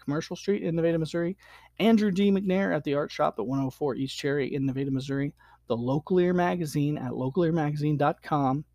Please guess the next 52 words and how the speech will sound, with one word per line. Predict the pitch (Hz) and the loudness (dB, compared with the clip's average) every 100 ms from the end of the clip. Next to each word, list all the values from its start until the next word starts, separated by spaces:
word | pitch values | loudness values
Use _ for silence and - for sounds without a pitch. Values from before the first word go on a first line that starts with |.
| _ _ _ _ - | _ _ _ _ 0
J | 156 170 | 4 4
and | 165 | 4
R | 170 | 2
Home | 151 185 | 2 0
Store | 170 165 170 170 - | 0 0 0 -2 -4
on | 139 123 | -4 -2
the | |
north | 127 185 - | 2 2 2
side | 175 151 | 2 2
of | 139 | 2
the | |
Nevada | 139 135 127 | 0 0 -2
Square, | - 139 131 - _ _ _ | -4 -2 -2 -6 _ _ _
one | 135 151 | -2 0
eighteen | 143 - 139 131 131 | 0 0 2 2 0
West | 131 135 - | -6 -8 -6
Walnut | 135 131 127 - - | -2 0 -2 -6 -2
in | 143 135 | 2 4
Nevada, | 131 131 127 | 4 2 2
Missouri. | 123 120 117 123 165 | 0 -4 -8 -10 -2
And | 165 | -2
of | |
course, | - 240 - | 2 0 2
each | 226 220 | 0 0
and | 202 | 2
every | 185 165 | 4 4
one | 160 | 4
of | 147 | 2
these | 139 | 0
sponsors | - 143 131 139 | -2 -4 -4 -4
that | 131 | -2
are | 131 | 0
all | 139 135 | 2 2
in | 127 | 2
Nevada, | 123 131 127 - _ _ _ _ _ | 0 -2 -2 -6 _ _ _ _ _
uh, | - 143 135 135 - | -2 0 0 -4 -6
would | 202 254 | -2 -2
of | |
course | - 269 208 | 0 -2 0
invite | 185 226 180 | 2 2 2
you | 143 | 0
to | 127 | 0
come | 175 147 | 0 0
to | 123 | -2
our | 120 | -4
town. | 127 120 | -4 -6
So | - | -6
if | 139 | -2
you're | 170 | 2
in | 180 | 4
the | 151 | 4
area, | 147 143 143 | 4 2 2